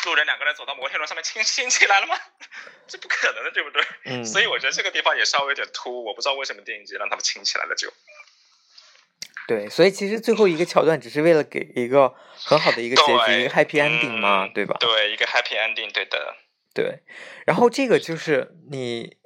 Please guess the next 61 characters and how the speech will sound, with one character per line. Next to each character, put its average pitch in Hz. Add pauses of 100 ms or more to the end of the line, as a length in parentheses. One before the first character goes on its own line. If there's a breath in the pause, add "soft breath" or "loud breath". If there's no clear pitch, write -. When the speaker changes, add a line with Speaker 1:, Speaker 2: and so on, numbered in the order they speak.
Speaker 2:
讲 113
完 107
这 170
个， 120
就 -
会 165
让 170
我 - (240)
想 -
到， 120
就 -
是 -
我 - (160)
其 151
实 165
前 127
两 123
天 110
啊， 107
也 104
是， 156 (1400 loud breath)
我 -
上 202
一 165
期 160
节 127
目 117
其 123
实 127
录 143
的 120
也 117
是 -
一 131
部 117
同 117
志 120
电 117
影， -
但 127
是 127
它 143
是 -
国 110
内 135
的， -
你 -
就 127
会 185
发 190
现 151
明 117
显 156
的 117
不 110
一 127
样 131
的 117
点， -
就 -
是 127